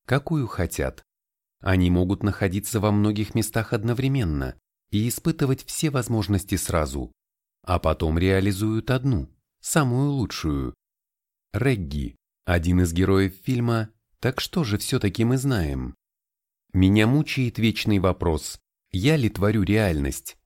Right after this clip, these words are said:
или она творит меня? Любая речь, действие и поведение — это колебание сознания.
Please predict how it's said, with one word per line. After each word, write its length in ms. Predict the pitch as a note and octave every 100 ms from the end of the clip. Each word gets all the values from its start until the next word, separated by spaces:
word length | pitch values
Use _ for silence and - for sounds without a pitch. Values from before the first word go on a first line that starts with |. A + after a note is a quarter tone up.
| _
или 260 | - A#2 C3
она 340 | C#3 D3+ C#3+ G2+
творит 420 | F#2 G#2+ G2 -
меня? 400 | G#2 F#2+ C2 - _ _ _ _ _ _ _ -
Любая 580 | E2 D#2 D#2+ D#2 D2+
речь, 420 | D2+ F2 - - - -
действие 680 | E2 F#2 F#2+ - F2 E2+ F2
и 180 | F2 F2+
поведение — 960 | F2 D#2+ D#2 G#2 F#2 C#2+ B1+ A#1 A#1 - _ -
это 240 | G#2+ B2
колебание 640 | - C3 B2+ C#3+ C3 B2+
сознания. 880 | A#2 A#2+ A2+ C3 A#2+ D#2 C2 G#2+ -